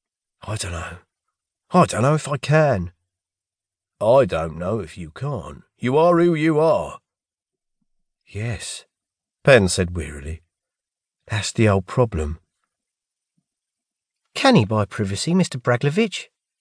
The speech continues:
Greta asked. "If you were rich enough." "Lord Arthur Clinton couldn't," Penn said, "and his father was a duke." "But he wasn't discreet," Greta countered.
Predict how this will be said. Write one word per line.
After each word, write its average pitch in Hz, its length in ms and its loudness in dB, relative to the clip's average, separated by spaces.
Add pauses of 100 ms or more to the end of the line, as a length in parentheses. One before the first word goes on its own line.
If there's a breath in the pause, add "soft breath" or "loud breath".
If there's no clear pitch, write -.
(200)
Greta 90 320 0
asked. 80 480 -10 (920)
"If 180 180 0
you 294 100 2
were 294 100 6
rich 214 300 0
enough." 85 360 -10 (960)
"Lord 123 260 2
Arthur 123 280 2
Clinton 127 520 -2
couldn't," 110 440 -4 (360)
Penn 76 220 -10
said, 87 320 -8 (320)
"and 120 160 0
his 165 160 2
father 104 360 -2
was 107 220 -4
a 101 60 -4
duke." 104 480 -4 (760)
"But 175 160 -12
he 214 140 -6
wasn't 175 340 -4
discreet," 180 760 0 (420)
Greta 113 280 2
countered. 76 480 -12